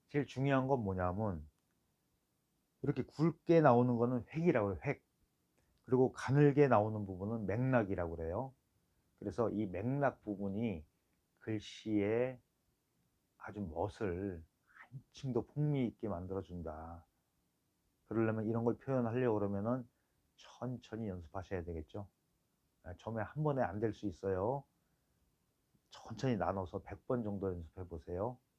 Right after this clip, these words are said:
그러면은 나도 모르게 어디 가서 이름을 썼는데, "어우, 글씨 잘 쓰시네요."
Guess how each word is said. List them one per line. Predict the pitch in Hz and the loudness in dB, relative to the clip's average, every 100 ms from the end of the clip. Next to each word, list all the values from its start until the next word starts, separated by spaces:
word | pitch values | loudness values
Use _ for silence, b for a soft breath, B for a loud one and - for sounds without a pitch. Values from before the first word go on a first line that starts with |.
| _ | _
그러면은 | 92 90 98 113 104 _ _ _ _ _ _ _ _ _ _ _ _ _ _ | -6 -4 -2 -4 -6 _ _ _ _ _ _ _ _ _ _ _ _ _ _
나도 | 98 113 | 2 4
모르게 | 139 107 101 92 117 117 - _ | 4 2 0 2 2 0 -8 _
어디 | 98 104 | -8 -6
가서 | 95 107 | -6 -6
이름을 | 98 95 98 | -6 -6 -8
썼는데, | 90 95 90 92 110 104 - _ _ _ _ _ _ _ _ - | -10 -10 -8 -6 -6 -8 -16 _ _ _ _ _ _ _ _ 12
"어우, | 208 117 - - - _ _ _ | 12 12 6 -12 -20 _ _ _
글씨 | 131 143 | -8 -6
잘 | - 110 | -2 -2
쓰시네요." | 127 107 135 135 131 151 | -4 -4 0 2 2 0